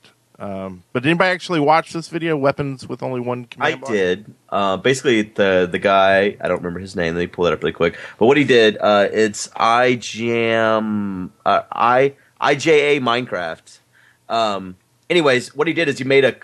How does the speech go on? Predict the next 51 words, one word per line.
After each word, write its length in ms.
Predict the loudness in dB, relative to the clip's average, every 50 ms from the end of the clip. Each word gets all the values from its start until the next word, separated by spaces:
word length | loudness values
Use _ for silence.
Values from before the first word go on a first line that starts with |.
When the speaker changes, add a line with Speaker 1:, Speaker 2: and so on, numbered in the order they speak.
| -18
Speaker 2:
one 240 | -8 -2 0 0 0
command 360 | 0 -2 0 2 2 2 2
block 340 | 0 0 0 0 0 -2 -4
that 120 | -6 -6 -2
has, 340 | -2 -2 -2 -2 -2 -4
like, 140 | -6 -8 -8
twenty 240 | -6 0 2 2 4
thousand 300 | 4 4 2 4 2 2
lines 220 | 2 2 2 0 -2
of 80 | -4
code. 420 | -2 2 2 4 4 2 0 -2 -4 _ _ _ _
The 100 | -6 -6
command 280 | -2 0 0 0 2 2
block 220 | 2 2 2 2
builds 260 | 2 2 2 2 0
this 120 | -6 -12 -6
whole 160 | -4 -4 -4
structure 480 | -4 -2 -2 -2 -2 0 0 -2 0 -2
of 120 | 0 0
other 240 | 0 0 2 2 0
command 380 | 0 0 -2 0 -2 -2 -2
blocks 600 | -2 -2 0 2 0 0 -2 -4 -10 -12 -12 -14 -16 -20 -20 -20 -20 -20 _ _ -20
that 480 | -2 2 2 4 4 4 2 0 -2
make 240 | 0 0 0 2 2
all 120 | 2 2 2
these 200 | 2 -2 -2 0
weapons 340 | -2 -2 0 -2 -6 -6
inside 320 | -6 -10 -4 0 0 0 0
of 60 | 0
the 60 | -4 -4
game. 340 | -2 -2 -2 -2 -4 -6
So 120 | -4 -4 -6
it's 140 | -6 -4 -2
one 200 | 0 0 0 0
command 340 | 0 0 0 2 2 0 0
block, 300 | 0 2 0 0 -2 -4
you 60 | -14
copy 320 | -4 -2 -2 -2 -2 -6
and 80 | -8 -4
paste 180 | -4 -4 -4 -6
the 60 | -12
code 240 | -4 -2 -2 -2 0
into 140 | 0 2 2
that 160 | 2 2 0
command 320 | -2 -2 0 0 0 0 0
block, 320 | 0 0 0 0 0 -2 -2
activate 460 | -2 -2 -2 -2 -4 -2 0 2 2 2
it, 160 | 0 -2 -2 -6 _ _ _ _ -6
and 100 | -2 -2
it 100 | -2 -2
will 320 | -2 0 2 2 0 0